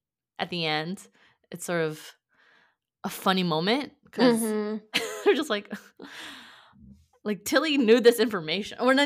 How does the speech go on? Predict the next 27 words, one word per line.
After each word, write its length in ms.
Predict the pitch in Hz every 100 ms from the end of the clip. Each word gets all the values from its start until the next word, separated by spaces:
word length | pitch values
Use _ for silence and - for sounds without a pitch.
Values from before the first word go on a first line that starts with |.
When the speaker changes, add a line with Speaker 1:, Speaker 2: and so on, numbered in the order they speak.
| 254
Speaker 1:
she 120 | 359
didn't 120 | 349
even 120 | 240
know 120 | 190
this 140 | 190 185
information, 380 | 180 170 165 160
but 140 | 180
knowing 460 | 190 196 208 202 180
both 260 | 180 180
of 120 | 165
them, 420 | 135 131 170 175 196 _ _ _
that's 200 | 180 180
the 60 | 175
information. 680 | 170 160 143 - - - 180 _ _ _ _ _ _ _ 180
Speaker 2:
Yeah, 140 | 185 170
Speaker 1:
Um, 60 |
Speaker 2:
she's 400 | 175 - 254 226
the 340 | 226 208 190 -
kind 140 | - 185
of 140 | 190 _ _ _ _ _ _ _ _
center 500 | - - 208 202 - -
of 300 | - 196 196
the 100 | 190
play, 300 | - 185 185
and 80 |
Speaker 1:
Yeah. 80 | 175
Speaker 2:
everybody 680 | 175 190 190 180 175 175 196